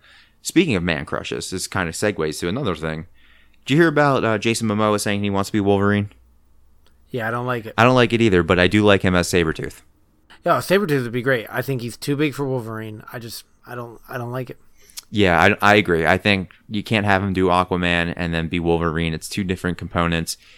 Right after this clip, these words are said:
Speaker 1: Uh, Sabretooth, al-, al-, however, I love to see him as Sabretooth. I think he fits that bill.
Speaker 2: Yeah, definitely.
Speaker 1: Or, or even Kraven.
Speaker 2: Yeah.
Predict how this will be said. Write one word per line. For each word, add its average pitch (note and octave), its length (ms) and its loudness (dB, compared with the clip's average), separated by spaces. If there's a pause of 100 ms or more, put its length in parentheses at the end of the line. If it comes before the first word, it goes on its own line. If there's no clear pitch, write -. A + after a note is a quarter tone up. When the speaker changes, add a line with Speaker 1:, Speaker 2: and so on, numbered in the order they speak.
(140)
Speaker 1:
Uh, E2+ 340 2 (340)
Sabretooth, C3 540 2
al-, C3 300 0
al-, A2 200 0
however, A#2 520 2
I F2+ 200 2
love E2+ 360 0
to E2+ 80 -6
see E2+ 160 -4
him D#2 120 -2
as D#2 100 -4
Sabretooth. D#2 380 -2
I D#2 80 -4
think F2 160 -2
he F2 80 -8
fits - 220 -6
that D2+ 180 -4
bill. D#2 240 -4 (300)
Speaker 2:
Yeah, G#2+ 180 -6 (120)
definitely. - 380 -14 (480)
Speaker 1:
Or, A#3+ 220 8 (200)
or F3 200 4
even C4+ 260 6
Kraven. A2 540 2 (580)
Speaker 2:
Yeah. F#3+ 220 2